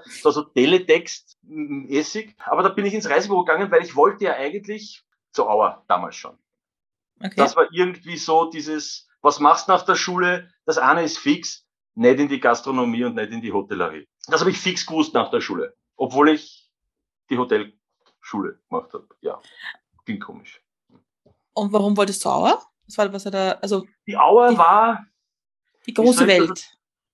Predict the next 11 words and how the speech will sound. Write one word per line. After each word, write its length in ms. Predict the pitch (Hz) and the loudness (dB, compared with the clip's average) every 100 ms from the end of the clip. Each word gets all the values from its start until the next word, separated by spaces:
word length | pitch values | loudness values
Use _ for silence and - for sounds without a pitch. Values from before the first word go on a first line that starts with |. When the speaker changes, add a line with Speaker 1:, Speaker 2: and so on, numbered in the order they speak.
| _ _ _ | _ _ _
Speaker 1:
ja, 720 | - 175 190 185 - 175 175 | 4 6 8 6 6 4 4
ähm, 260 | 180 180 196 | 2 -4 0
du 100 | 285 | 0
kennst 320 | - 202 226 | 2 0 2
ja 60 | 202 | 0
meinen 240 | 180 165 | 2 -2
Cousin 340 | 156 151 160 113 | -6 0 4 4
auch 160 | 107 | 2
noch, 140 | 175 196 | 0 -2
den 120 | 131 | -4
Stefan. 520 | - 92 - 160 302 | -2 -4 -2 -4 -4